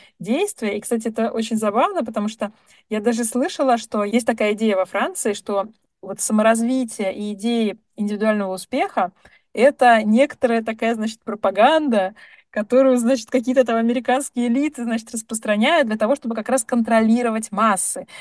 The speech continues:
Потому что если ты думаешь, что нужно в первую очередь заняться собой, а тогда мир сам сонастроится с тобой, будет всё хорошо,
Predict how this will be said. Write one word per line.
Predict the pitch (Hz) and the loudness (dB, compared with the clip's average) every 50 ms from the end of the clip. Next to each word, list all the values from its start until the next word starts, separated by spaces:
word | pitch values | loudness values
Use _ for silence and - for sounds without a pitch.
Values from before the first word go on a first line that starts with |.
| - - | -20 -4
Потому | - - 214 226 | 0 2 4 4
что | 233 - | 4 2
если | 269 262 269 254 | 0 0 -2 0
ты | - 277 | 0 2
думаешь, | 240 247 277 262 247 220 220 | 2 2 2 2 0 0 0
что | - - | 0 0
нужно | 226 247 247 233 226 | 0 0 0 0 0
в | 220 226 | 0 2
первую | 269 269 254 240 226 | 2 2 4 4 2
очередь | 220 220 - 208 208 180 | -2 -2 -4 -8 -6 -2
заняться | 214 220 226 220 220 - 214 | 0 2 2 2 2 0 -2
собой, | - - 220 214 214 233 247 247 220 202 | -2 0 0 0 0 0 0 0 0 0
а | 196 - | 0 -2
тогда | 214 208 208 208 | -4 -2 0 2
мир | 214 226 220 220 | 2 2 2 0
сам | - - 214 196 196 190 220 226 226 | 0 -2 -4 -4 -4 -8 -14 -16 -12
сонастроится | - - - 214 214 214 220 - 240 240 220 208 - - 190 | -10 -6 -2 -2 0 0 0 0 0 2 2 0 -2 -6 -8
с | - | -4
тобой, | - 196 190 202 196 190 | -2 -2 -2 -2 -6 -6
будет | 185 202 202 - | -8 -10 -10 -10
всё | - 196 185 | -10 -10 -6
хорошо, | - 196 202 208 202 - 226 190 - | -4 -2 -2 -2 -2 0 0 0 -2